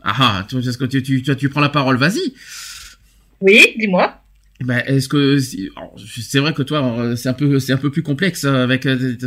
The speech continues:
Speaker 1: t'as des relations complexes. Mais le, le, le préservatif, est-ce que t'as tendance à l'enlever facilement ou est-ce que tu, ça te prend du temps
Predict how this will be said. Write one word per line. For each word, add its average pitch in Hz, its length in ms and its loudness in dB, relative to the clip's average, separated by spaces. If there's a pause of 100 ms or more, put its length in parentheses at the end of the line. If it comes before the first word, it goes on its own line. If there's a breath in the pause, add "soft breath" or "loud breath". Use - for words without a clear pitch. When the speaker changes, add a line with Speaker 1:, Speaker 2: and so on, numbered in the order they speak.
Speaker 1:
t'as 135 100 -2
des 131 100 -2
relations 127 640 0
complexes. 214 460 -4 (640 loud breath)
Mais 156 280 6
le, 180 160 4
le, 170 180 4
le 170 200 2
préservatif, 190 580 0
est-ce 208 120 -4
que 185 60 -6
t'as 170 140 -2
tendance 180 340 -4
à 175 80 0
l'enlever 160 400 0
facilement 175 480 0
ou 180 80 2
est-ce 170 100 0
que 156 80 -4
tu, 147 140 -6
ça 143 160 -4
te 151 100 -4
prend 147 200 -4
du 131 180 -4
temps - 400 0